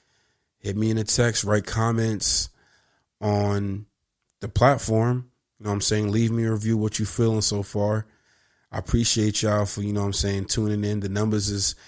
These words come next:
the numbers is numbering, and I'm happy to see that. So I'm just looking forward to see where I grow with this platform. Like I told you, I got, like, a gazillion ideas.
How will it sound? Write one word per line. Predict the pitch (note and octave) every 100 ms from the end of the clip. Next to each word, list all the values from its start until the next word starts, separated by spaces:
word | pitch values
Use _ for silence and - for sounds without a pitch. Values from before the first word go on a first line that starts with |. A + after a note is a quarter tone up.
| - _ -
the |
numbers | G#2+ A2 G#2+ G2+
is | G2+
numbering, | G#2 G2 F#2+ F#2
and | F#2+
I'm | F#2+
happy | G#2 G2 G#2
to | F#2
see | - G#2+
that. | G2 F#2 E2+ _ _ _ _ _
So | - G2+
I'm | F#2+
just | F#2+ G2
looking | G#2+ G#2
forward | F#2 G#2+ G#2
to | F#2+
see | F#2 G#2
where | F#2+ G2
I | F#2+
grow | F#2+ G#2
with | G2 F2+
this | -
platform. | - G#2 F#2 - G2 F#2 F2+
Like | G2+
I | G#2
told | - G2+
you, | F#2+
I | F#2+
got, | F#2 E2
like, | F#2 F2+
a | -
gazillion | F#2 G2 F#2+ F2+ G2 G2+ G2 G2
ideas. | F#2 F#2 F2+ F#2+ G2 G#2 A2+ -